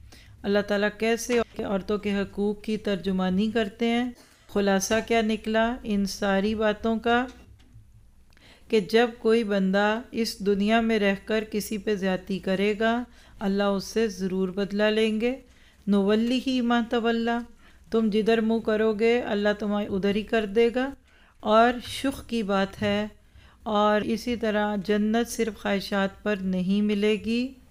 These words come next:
और इसी तरह से जो नेकियों में हिस्सा डालेगा, उसको उसका अजर मिलेगा। इसके बाद अब बिल्कुल पारे का ततीमा है, आयत वन ट्वेंटी नाइन से वन थर्टी,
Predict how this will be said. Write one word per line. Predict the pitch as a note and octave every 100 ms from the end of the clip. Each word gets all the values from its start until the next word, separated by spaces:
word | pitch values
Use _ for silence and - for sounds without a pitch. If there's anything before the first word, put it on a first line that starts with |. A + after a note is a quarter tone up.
| - -
और | A3 A#3 A#3 -
इसी | G#3+ G3 B3+ C4
तरह | A#3+ G#3 G3 G#3
से | G3 - A3 A3
जो | G#3 F3 G#3 A3
नेकियों | G#3+ G#3 G3+ - A3 A3+
में | A3
हिस्सा | G#3 G#3+ G#3
डालेगा, | G3 F#3+ G3 G3+ F#3+ G#3+ C4 -
उसको | G3+ - G3
उसका | F3 G#3+ A#3+ D4
अजर | B3 E3+ F3+ E3+
मिलेगा। | E3+ E3 F3 F3 F#3 - _ _ - - -
इसके | B3 -
बाद | A3+ A3 A3
अब | G#3+
बिल्कुल | G#3+ A#3+ A3+ A3 G#3
पारे | G3 G3+ G3+
का | G#3
ततीमा | G3 G3 G3 F#3 G3+ A3+
है, | A#3 A3+ -
आयत | G#3+ G3 F#3
वन | G3+ G3+
ट्वेंटी | G3+ F#3+ F#3+ G3
नाइन | F#3+ G3 G#3+
से | G#3 G#3
वन | G3 F#3+
थर्टी, | F#3 F#3 F#3 A#3 C4